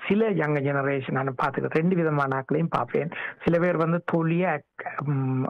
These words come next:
அஹ், ஏற்றுக்கொள்ள மாட்டார்கள். அதுக்காண்டி சில நேரத்துல, அஹ்,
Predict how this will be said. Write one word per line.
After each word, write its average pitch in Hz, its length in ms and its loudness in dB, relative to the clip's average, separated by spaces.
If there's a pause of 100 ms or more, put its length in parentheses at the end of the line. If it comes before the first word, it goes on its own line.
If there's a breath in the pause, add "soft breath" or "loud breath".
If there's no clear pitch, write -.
(120)
அஹ், 139 380 -4
ஏற்றுக்கொள்ள 160 500 2
மாட்டார்கள். 120 500 -4 (360 loud breath)
அதுக்காண்டி 175 760 2
சில 180 200 0
நேரத்துல, 151 480 0 (680 loud breath)
அஹ், 156 200 2